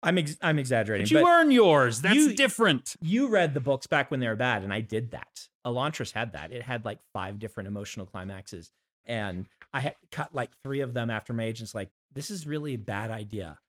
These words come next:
Speaker 1: So I can,
Speaker 2: <laughs>
Speaker 1: I can see that, but I just, I just still love
Speaker 2: But
Speaker 1: it.
Speaker 2: li-, and so many people do.
Speaker 1: No, they
Speaker 2: Um,
Speaker 1: don't. It's a twenty-six percent, and I think the
Speaker 2: yeah,
Speaker 1: audience
Speaker 2: but,
Speaker 1: score
Speaker 2: but,
Speaker 1: is
Speaker 2: but
Speaker 1: bad
Speaker 2: s-,
Speaker 1: too, right?
Speaker 2: the, well, let's look it up
Speaker 1: Yeah,
Speaker 2: because
Speaker 1: we'll,
Speaker 2: I
Speaker 1: we'll
Speaker 2: know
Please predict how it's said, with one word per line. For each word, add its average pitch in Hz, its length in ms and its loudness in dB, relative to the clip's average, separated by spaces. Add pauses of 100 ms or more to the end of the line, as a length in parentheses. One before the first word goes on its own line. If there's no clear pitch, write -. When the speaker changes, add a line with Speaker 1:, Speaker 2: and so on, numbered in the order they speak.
(320)
Speaker 1:
So 131 300 -2 (100)
I 156 160 0
can, 208 280 2
Speaker 2:
<laughs> - 160 -4
Speaker 1:
I 165 120 4
can 170 220 2
see 208 520 0
that, 214 360 2 (240)
but 147 100 0
I 139 120 2
just, 127 240 -8 (100)
I 120 80 -8
just 110 160 -10
still 107 240 -12
love 101 100 -8
Speaker 2:
But 131 140 0
Speaker 1:
it. - 20 -2
Speaker 2:
li-, 127 220 -2 (180)
and 165 280 2
so 160 200 2
many 165 200 4
people 160 280 0
do. 127 360 4 (240)
Speaker 1:
No, 202 240 6
they - 80 8
Speaker 2:
Um, 220 60 6
Speaker 1:
don't. 349 240 6
It's 294 120 -2
a 262 60 -10
twenty-six 269 460 0
percent, 311 340 -2
and 226 80 -2
I 208 40 2
think 294 220 -4
the 233 80 -4
Speaker 2:
yeah, 208 80 4
Speaker 1:
audience 247 220 6
Speaker 2:
but, 220 80 4
Speaker 1:
score 196 160 0
Speaker 2:
but, 208 80 8
Speaker 1:
is 156 80 0
Speaker 2:
but 208 100 2
Speaker 1:
bad 175 140 4
Speaker 2:
s-, 175 120 -6
Speaker 1:
too, 269 180 -2
right? 190 80 0
Speaker 2:
the, 185 360 4
well, 220 180 4
let's 240 240 2
look 240 160 4
it 233 60 4
up 151 140 6
Speaker 1:
Yeah, 131 80 0
Speaker 2:
because 175 260 6
Speaker 1:
we'll, 165 80 8
Speaker 2:
I 165 40 6
Speaker 1:
we'll 170 40 6
Speaker 2:
know 208 480 6